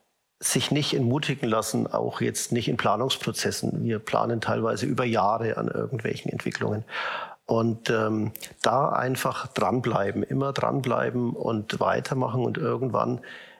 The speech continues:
wenn man dann so ein langwieriges Projekt geschafft hat, ist man, da hat man wirklich was geschafft und ist, dann, kann dann unglaublich stolz auf sowas auch sein, egal in welcher Branche. Also von daher sage ich immer, durchhalten.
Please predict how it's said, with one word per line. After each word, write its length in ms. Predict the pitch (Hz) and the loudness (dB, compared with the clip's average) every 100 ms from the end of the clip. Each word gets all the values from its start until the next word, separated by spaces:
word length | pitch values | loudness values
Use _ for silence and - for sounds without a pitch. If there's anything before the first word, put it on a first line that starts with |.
| _ | _
wenn 140 | 117 | 2
man 140 | 113 113 | 2 2
dann 320 | 113 113 120 | 2 0 0
so 180 | - 117 | 0 2
ein 40 | |
langwieriges 600 | 104 123 123 127 117 - | 2 2 0 -2 -4 -4
Projekt 320 | - 117 107 | 0 0 0
geschafft 420 | - - 120 - | 0 2 0 0
hat, 180 | 123 - | -2 -2
ist 320 | - - - | -4 0 0
man, 320 | 123 113 113 101 - - _ _ _ | 2 2 0 -2 -14 -20 _ _ _
da 120 | 123 | 2
hat 160 | 123 151 | 4 2
man 140 | 127 | 2
wirklich 340 | 120 151 151 | 2 2 0
was 160 | 151 147 | 0 -2
geschafft 440 | - - 139 - - | -2 0 0 -2 -2
und 100 | 113 | 0
ist, 300 | 113 - 127 | 0 0 0
dann, 320 | 123 123 - | 2 0 0
kann 240 | - 120 | 0 2
dann 120 | 120 | 2
unglaublich 440 | 113 113 120 127 117 | 0 0 0 0 -2
stolz 380 | - 117 127 - | 0 0 0 0
auf 180 | 120 | 0
sowas 380 | - 113 117 - | 0 0 0 -2
auch 120 | - | -4
sein, 300 | - 117 113 | -2 0 2
egal 320 | - - 57 - | 2 2 0 2
in 160 | 120 | 2
welcher 260 | 107 110 113 | 0 0 -2
Branche. 380 | - 113 - 113 - - - - - | -2 0 0 -4 -6 -8 -10 -12 -2
Also 300 | 113 113 113 | 0 2 2
von 220 | - 113 | 0 0
daher 580 | 110 110 98 123 123 127 _ _ | 2 0 0 0 0 -4 _ _
sage 260 | - - - | -4 -2 0
ich 100 | - | 0
immer, 160 | 58 | 0
durchhalten. 600 | - - - - - 104 | 0 -2 -2 -4 -4 -8